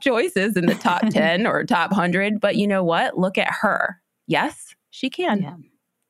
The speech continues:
Speaker 1: Yeah, she
Speaker 2: Yeah.
Speaker 1: will be able to." Yep.
Speaker 2: Yeah,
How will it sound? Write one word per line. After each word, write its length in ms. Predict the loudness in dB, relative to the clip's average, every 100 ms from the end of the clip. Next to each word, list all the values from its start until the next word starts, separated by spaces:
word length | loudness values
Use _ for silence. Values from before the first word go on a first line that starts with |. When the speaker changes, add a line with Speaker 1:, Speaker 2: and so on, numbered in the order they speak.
| _
Speaker 1:
Yeah, 160 | -4 -4
she 260 | -4 -2 0
Speaker 2:
Yeah. 60 |
Speaker 1:
will 180 | 0 0
be 160 | 0 0
able 200 | 0 -2
to." 300 | -4 -6 -8 _ -6
Yep. 220 | -6 -6 _ _ _ -20 -20 -20 _ _ _ _ _ -20 -20 _
Speaker 2:
Yeah, 280 | -4 -2 -4